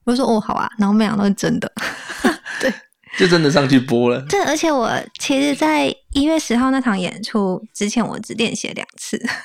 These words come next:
Speaker 1: <laughs> 就蛮焦虑的。就，怎么讲，D J这件事，因为我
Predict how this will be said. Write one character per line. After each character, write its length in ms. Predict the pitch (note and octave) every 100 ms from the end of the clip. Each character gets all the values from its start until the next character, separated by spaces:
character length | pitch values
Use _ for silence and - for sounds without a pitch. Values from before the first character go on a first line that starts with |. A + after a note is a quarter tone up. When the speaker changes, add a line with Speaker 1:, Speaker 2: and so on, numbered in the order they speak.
| -
Speaker 1:
<laughs> 340 | _ _ _
就 160 | - D4+
蛮 180 | A#3 G3
焦 220 | G#3 G3
虑 160 | G3 -
的。 160 | - - _ _ _ _ _ _ _ _ _
就， 500 | - B3 A3+ G#3+ G#3+ - _ _ _ _
怎 120 | - G#3+
么 80 |
讲 160 | G#3 G#3+ - - _ _ _ _ _
，D 160 | D#4
J 200 | D#4+ E4+
这 80 | E4
件 180 | E4 D#4+
事， 140 | D#4+
因 120 | C#4+ F#4+
为 60 |
我 100 | E4